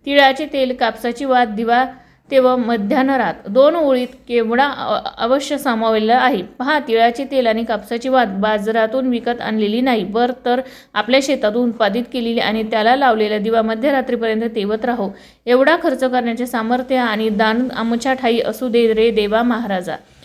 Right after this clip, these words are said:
आपल्याकडे शेती नाही की आपण शेतकरी नाही, परंतु हीच प्रार्थना आपण आपल्या बळीराजाला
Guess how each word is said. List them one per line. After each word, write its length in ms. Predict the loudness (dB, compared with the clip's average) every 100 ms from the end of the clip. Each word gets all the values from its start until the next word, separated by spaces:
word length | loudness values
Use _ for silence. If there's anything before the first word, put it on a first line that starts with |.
| _ -4
आपल्याकडे 560 | -2 2 2 4 2 2
शेती 340 | -2 -4 -2
नाही 320 | 0 0 0
की 120 | 0
आपण 320 | 0 0 -2 -2
शेतकरी 420 | -2 -2 -2 0
नाही, 180 | 0 0
परंतु 400 | -2 -2 0 0
हीच 260 | -2 -4
प्रार्थना 440 | -2 0 0 0 0
आपण 200 | -2 -2
आपल्या 260 | -2 -2
बळीराजाला 720 | 0 2 2 2 0 2 2